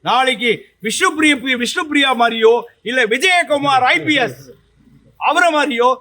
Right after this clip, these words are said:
இந்த சுந்தரேசன் ஆக மாட்டான், ஒரு நாள் ஆக மாட்டான். ஃபேஸ் பண்ணுவான் சுந்தரேசன், எல்லாத்தையும் ஃபேஸ் பண்ணுவான். நீங்க கொடுங்க,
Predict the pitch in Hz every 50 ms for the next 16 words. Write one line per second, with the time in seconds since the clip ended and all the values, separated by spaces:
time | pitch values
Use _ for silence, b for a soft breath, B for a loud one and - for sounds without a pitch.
0 | _ _ _ 196 233 247 269 254 - - 262 285 294 330 330 302 294 262 - 269
1 | 269 247 214 226 254 277 262 277 262 247 247 262 269 262 - - 320 320 302 254
2 | 240 247 269 277 269 262 262 269 285 294 285 262 247 240 240 233 226 208 - -
3 | 156 143 - _ _ _ _ _ _ _ _ _ _ _ _ _ - 202 254 320
4 | 370 - - - 311 302 285 277 269 262 247 226 - 269 285 285 302 294 277 269
5 | 262 233 226 240 285 330 330 320 320 311 - 160 269 302 - 160 151 233 208 202
6 | 185 160 135 - _ _ _ _ _ _ _ _ _ - 190 220 214 208 - -
7 | 277 302 294 269 285